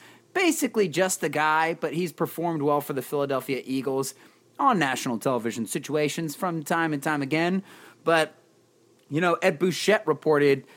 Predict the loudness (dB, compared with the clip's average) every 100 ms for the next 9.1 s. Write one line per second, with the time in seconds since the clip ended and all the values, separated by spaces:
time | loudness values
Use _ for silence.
0 | -8 -6 0 2 2 2 2 0 -2 -4
1 | -18 -20 0 2 4 2 0 -2 0 0
2 | -2 -2 2 2 2 -2 -2 -2 -2 -2
3 | -4 -4 -4 -4 -2 0 0 -2 -8 -10
4 | -12 _ _ _ -20 -20 _ -4 0 2
5 | 0 -4 _ _ _ -10 -4 -2 0 0
6 | 2 4 4 2 0 0 0 0 -2 0
7 | 0 0 -2 -2 0 -2 -2 -4 -4 -2
8 | -2 -2 -4 -2 -2 2 2 0 -4 -8